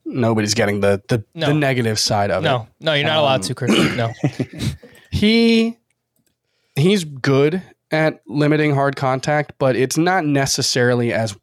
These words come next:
Speaker 1: good as you would expect given the overall numbers. Um, you know, like, he, he consistently outperforms his peripherals,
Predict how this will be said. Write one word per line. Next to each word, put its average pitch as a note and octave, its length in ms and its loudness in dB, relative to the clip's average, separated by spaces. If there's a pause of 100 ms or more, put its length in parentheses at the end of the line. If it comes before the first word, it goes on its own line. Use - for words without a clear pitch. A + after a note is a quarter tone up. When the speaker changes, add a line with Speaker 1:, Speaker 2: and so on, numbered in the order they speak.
Speaker 1:
good A2+ 300 0
as G#2+ 420 -2
you A2 100 -2
would G2+ 100 0
expect - 580 -2
given A2+ 280 0
the D2 100 -4
overall F#2+ 400 0
numbers. - 680 -10
Um, G2 540 -2 (380)
you - 340 -8
know, A#2 40 2
like, A2+ 120 0
he, C#3+ 340 0
he D3 220 2 (720)
consistently E3 540 0
outperforms B2 580 0
his G#2+ 120 -4
peripherals, G#2+ 560 -2